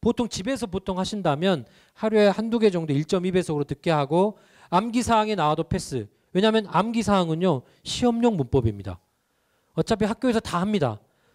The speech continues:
또 하나 어려운 부분이 나와도 패스. 왜냐하면 문법은 그 자체로가 다음에 두 번, 세 번 반복해서 들을 거기 때문에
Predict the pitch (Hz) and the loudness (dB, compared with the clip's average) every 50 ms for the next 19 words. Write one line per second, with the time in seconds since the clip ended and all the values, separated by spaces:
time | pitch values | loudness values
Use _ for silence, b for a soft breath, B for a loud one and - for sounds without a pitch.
0 | _ _ _ - 233 233 240 233 233 226 226 208 147 151 185 240 285 294 294 269 | _ _ _ 0 2 2 4 4 4 2 2 2 4 4 4 6 6 4 2 2
1 | 254 269 240 262 254 233 202 170 170 185 196 185 - - 120 - - - 127 110 | -2 -2 0 0 0 0 0 0 0 0 -2 -4 -4 -4 -6 -6 -6 -8 -10 -10
2 | 101 - _ _ _ _ _ _ _ - 202 240 233 233 240 220 175 185 202 - | -10 -12 _ _ _ _ _ _ _ -2 0 2 4 4 2 4 2 0 0 2
3 | - 262 262 220 254 254 226 - - 240 - - - - - - 240 233 226 208 | 2 2 2 2 0 -2 -4 -6 -8 -8 -8 -8 -12 -10 -4 0 0 2 4 4
4 | 220 220 214 202 b b b b b b b b _ - 175 180 202 220 226 226 | 4 4 4 0 b b b b b b b b _ -2 2 2 4 4 2 0
5 | 220 - 220 240 220 247 233 - 233 233 233 220 - - 220 240 247 277 214 214 | 0 0 0 4 4 4 4 2 2 0 0 -2 0 -2 0 0 0 -2 -2 -2
6 | 220 220 - - 185 208 196 - 202 185 180 - - 165 170 185 185 | -4 -4 -2 0 0 0 2 2 0 0 0 -2 -2 0 0 0 -2